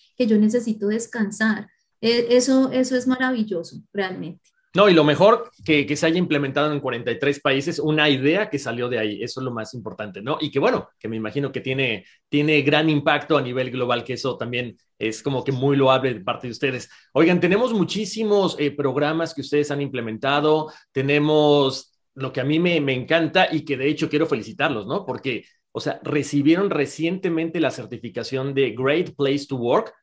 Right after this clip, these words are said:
Speaker 2: o sea, algo muy importante en estos tiempos donde hay que manejar el estrés, como les decía ahorita, ¿no? Como papá, como colaborador, como esposo, como esposa, como pareja, y de repente reciben esta, eh, eh, este gran reconocimiento. ¿Qué se siente?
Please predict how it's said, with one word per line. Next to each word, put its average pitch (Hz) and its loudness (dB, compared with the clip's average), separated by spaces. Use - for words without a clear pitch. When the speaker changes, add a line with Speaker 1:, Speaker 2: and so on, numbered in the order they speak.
Speaker 2:
o - -20
sea, 123 0
algo 127 0
muy 127 -2
importante 175 -6
en 156 -4
estos 147 -10
tiempos 143 -2
donde 143 4
hay 165 -2
que 202 0
manejar 127 -2
el 120 -6
estrés, 143 0
como 120 -6
les 107 -8
decía 110 -6
ahorita, 143 -4
¿no? 127 -10
Como 92 -12
papá, 113 -8
como 98 -14
colaborador, 90 -8
como 98 -10
esposo, 117 -10
como 101 -10
esposa, 113 -12
como 98 -10
pareja, 113 -6
y 123 -10
de 123 0
repente 160 -2
reciben 156 2
esta, 165 2
eh, 127 -2
eh, 139 -2
este 156 4
gran 151 2
reconocimiento. 160 0
¿Qué 185 0
se 202 2
siente? 180 0